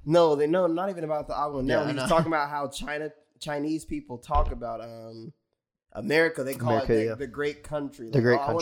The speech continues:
Speaker 2: country.
Speaker 1: go to the great country, like, the awesome country." It's like, it's not that awesome over here,
Speaker 2: No.
Speaker 1: bud. <laughs> Like,
Speaker 2: It's a
Speaker 1: now,
Speaker 2: facade.
Speaker 1: li-, again, we only know it from our perspective 'cause we haven't traveled, and we,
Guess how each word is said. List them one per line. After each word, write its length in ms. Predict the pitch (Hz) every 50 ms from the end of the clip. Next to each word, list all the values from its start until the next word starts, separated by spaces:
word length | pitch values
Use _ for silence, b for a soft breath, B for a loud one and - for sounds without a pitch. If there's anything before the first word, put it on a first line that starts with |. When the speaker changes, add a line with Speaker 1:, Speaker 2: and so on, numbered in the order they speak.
| -
Speaker 2:
country. 60 | - -
Speaker 1:
go 100 | 156 160
to 140 | - - 165
the 100 | 143 139
great 380 | 123 127 151 160 165 - _
country, 560 | - 156 156 156 151 143 - - 127 120 120
like, 260 | 117 117 117 113 _ -
the 100 | 120 -
awesome 400 | - 151 156 151 - 165 160 147
country." 380 | - 160 151 151 151 - 143
It's 80 | 147 147
like, 240 | 147 135 123 107 - _ _ _ _ _ _ _ _ -
it's 60 | -
not 160 | 349 330 285
that 120 | 269 226 190
awesome 420 | 202 220 220 208 - - 170 156
over 160 | 147 143 143
here, 200 | 147 156 151 143
Speaker 2:
No. 140 | 113 120 120
Speaker 1:
bud. 300 | 120 - 170 180 196 208
<laughs> 220 | - 240 - -
Like, 280 | - 415 - - - - _ -
Speaker 2:
It's 180 | 139 143 -
a 60 | 160
Speaker 1:
now, 60 | 147 -
Speaker 2:
facade. 680 | - 123 - - 160 156 156 156 156 190 180 170 160 156
Speaker 1:
li-, 100 | 175 180
again, 560 | 175 180 170 190 202 190 160 143 131 131 123 117
we 220 | 147 175 214 220
only 260 | - 170 170 165 160 156
know 220 | 151 147 147 147
it 100 | 143 131
from 140 | 143 135 127
our 180 | 135 165 214
perspective 460 | - 175 151 - - 131 117 - 131 -
'cause 100 | 135 127
we 60 | 127
haven't 180 | 135 143 151
traveled, 380 | - - 151 127 123 123 131 135
and 100 | 143 151
we, 140 | 156 165